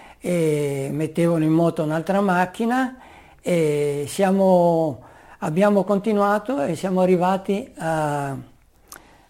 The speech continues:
a Bregenz, sul lago dei Tre Cantoni, Svizzera, Germania, Austria. E lì, eh, c'era un comando americano in un albergo.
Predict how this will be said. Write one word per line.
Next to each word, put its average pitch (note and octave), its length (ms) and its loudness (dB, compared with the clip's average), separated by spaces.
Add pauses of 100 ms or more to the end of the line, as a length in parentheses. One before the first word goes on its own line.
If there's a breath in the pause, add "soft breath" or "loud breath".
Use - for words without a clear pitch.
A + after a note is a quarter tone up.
a E3+ 300 -2
Bregenz, D3 720 4 (680 soft breath)
sul F3 320 0
lago D#3+ 1400 -2
dei E3+ 160 4
Tre E3 160 0
Cantoni, F3+ 720 2
Svizzera, F3 960 -2 (380 soft breath)
Germania, E3 1160 -2
Austria. C3 840 -6 (800 soft breath)
E A3 140 6
lì, C4 420 4
eh, E3+ 400 -4
c'era F3+ 300 2
un E3 200 0
comando D#3 1300 -2 (380)
americano F3+ 680 0
in F#3+ 120 2
un D#3+ 120 2
albergo. C3 760 -8